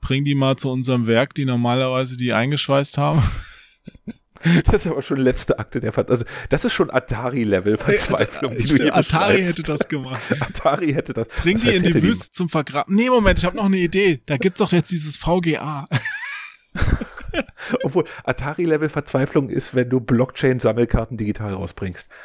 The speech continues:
Speaker 1: <laughs>
Speaker 2: Und ich wünschte, das wäre ein Witz.
Speaker 1: <laughs> Aua, aua. Okay.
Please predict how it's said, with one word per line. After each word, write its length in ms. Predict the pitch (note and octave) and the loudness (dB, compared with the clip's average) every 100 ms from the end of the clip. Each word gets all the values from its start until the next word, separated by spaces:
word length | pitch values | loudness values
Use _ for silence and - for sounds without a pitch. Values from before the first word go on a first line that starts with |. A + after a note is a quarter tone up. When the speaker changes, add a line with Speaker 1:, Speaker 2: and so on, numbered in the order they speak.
| - | -8
Speaker 1:
<laughs> 1600 | A#2+ - F#3+ E3+ E3 C#3 D#3 D3 - - - D3 - _ - - | -6 -2 -2 -2 -8 -10 -12 -8 -6 -6 -6 -10 -20 _ -20 -4
Speaker 2:
Und 120 | G#2+ | -4
ich 160 | G#2 - | -2 -2
wünschte, 240 | A#2 - | -2 0
das 180 | G2+ - | -2 0
wäre 120 | G#2 | -4
ein 120 | G2 | -4
Witz. 240 | F2+ - - - B2 D3 - F#3+ - - | -6 -8 -12 -16 -8 -8 -6 -6 -4 -4
Speaker 1:
<laughs> 720 | - E3+ - - - G3+ F3+ - | -4 -6 -8 -12 -10 -6 -6 -6
Aua, 360 | C3+ B2+ B2+ | -10 -8 -8
aua. 440 | - C3+ B2+ B2 - _ _ C3+ D3 A#2+ - | -8 -6 -6 -8 -14 _ _ -12 -10 -12 -14
Okay. 560 | D3 C3 C3+ B2 A#2 | -14 -12 -10 -8 -8